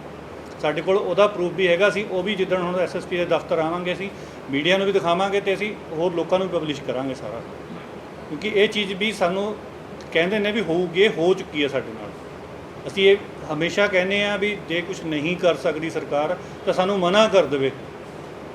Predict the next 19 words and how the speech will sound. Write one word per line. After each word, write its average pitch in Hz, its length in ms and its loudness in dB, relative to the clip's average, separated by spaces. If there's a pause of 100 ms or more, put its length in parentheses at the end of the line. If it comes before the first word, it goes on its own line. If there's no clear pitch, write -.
(840)
ਸਰਕਾਰ 175 400 6
ਦੇ 190 160 4
ਹੱਥ 180 140 2
ਸਭ 165 200 0
ਕੁਛ 208 300 -2
ਹੈਗਾ, 147 340 4 (600)
ਮੰਤਰੀਆਂ 170 460 0
ਦੇ 185 80 4
ਹੱਥ 175 140 2
ਸਭ 180 180 0
ਕੁਛ 196 280 0
ਹੈਗਾ। 143 320 2 (280)
ਅਸੀਂ 185 120 0
ਹਰ 165 200 6
ਇੱਕ 214 160 0
ਮੰਤਰੀ 175 420 -2
ਨੂੰ, 180 240 0
ਹਰ 170 140 4
ਇੱਕ 190 260 0